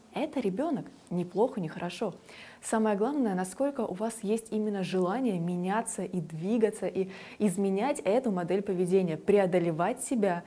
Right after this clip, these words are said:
и перестраивать, переформатировать эту модель поведения. У кого есть такая задача? Управиться со временем,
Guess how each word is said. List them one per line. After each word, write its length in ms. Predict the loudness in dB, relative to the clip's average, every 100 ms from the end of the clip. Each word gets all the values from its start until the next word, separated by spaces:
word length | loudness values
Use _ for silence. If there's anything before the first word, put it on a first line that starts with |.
| -8 -4
и 80 | 2
перестраивать, 880 | 4 2 0 0 2 0 -2 -6 0
переформатировать 1120 | 4 4 4 0 0 -4 0 2 2 0 -6 -6
эту 300 | 0 0 0
модель 400 | 0 0 -2 -2
поведения. 640 | -2 -2 2 2 0 -4 -10 -20 -20 -20 -14 -6
У 80 |
кого 260 | 4 6 8
есть 280 | 6 6 2
такая 280 | 2 4 4
задача? 540 | 4 4 2 -2 -10 -10 -6
Управиться 600 | 0 4 4 4 4 2
со 160 | 0
временем, 520 | 2 2 2 -2 -6